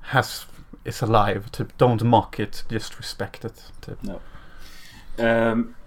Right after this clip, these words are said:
Speaker 2: <clears throat> ja, just det. Alex Wikström tyck-, tycker också att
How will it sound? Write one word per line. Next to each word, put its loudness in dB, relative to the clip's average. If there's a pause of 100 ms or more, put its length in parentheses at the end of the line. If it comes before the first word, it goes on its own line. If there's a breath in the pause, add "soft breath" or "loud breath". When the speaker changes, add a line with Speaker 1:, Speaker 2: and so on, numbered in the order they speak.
(440)
Speaker 2:
<clears throat> -2
ja, 6
just 2
det. 4
Alex 2
Wikström -2
tyck-, -8 (240)
tycker 0
också 2
att -4